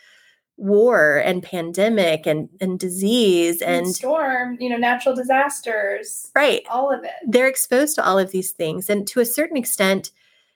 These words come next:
Speaker 1: y-, you, I think as a parent, I would love to be able to put my kids in this protective bubble and, and to help them feel safe by not exposing them. But really what we're wanting to do is to help them recognize that although the world is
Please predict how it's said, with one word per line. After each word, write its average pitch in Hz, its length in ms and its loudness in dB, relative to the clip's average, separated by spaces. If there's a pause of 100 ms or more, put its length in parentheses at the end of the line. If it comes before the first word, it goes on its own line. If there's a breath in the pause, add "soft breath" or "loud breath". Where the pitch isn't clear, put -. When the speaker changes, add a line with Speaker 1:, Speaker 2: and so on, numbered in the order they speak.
(120)
Speaker 1:
y-, 208 100 -10 (120)
you, 220 540 2 (140)
I - 80 -4
think 240 320 -2
as 220 160 0
a 220 80 4
parent, 208 300 0
I 208 40 2
would 214 200 0
love 190 240 2
to 214 80 -6
be 185 80 2
able 175 140 0
to 170 60 -16
put - 120 -2
my 180 120 0
kids 175 280 -4
in 175 100 -6
this 190 140 -4
protective 175 520 -4
bubble 170 360 2
and, 170 200 -2 (260 loud breath)
and 214 120 2
to 214 80 2
help 220 320 2
them 196 160 0
feel 214 380 0
safe 202 560 0
by 208 240 4
not 185 240 2
exposing 190 580 -2
them. - 400 -6 (380 loud breath)
But 214 280 2
really 247 300 2
what 220 160 4
we're 202 140 0
wanting 196 340 0
to 196 140 -6
do 240 380 0
is 196 200 -4
to 196 80 0
help 220 360 0
them 185 220 0
recognize 202 600 0
that 190 160 0
although 190 460 2
the 190 100 2
world 185 580 2 (540 loud breath)
is 294 320 2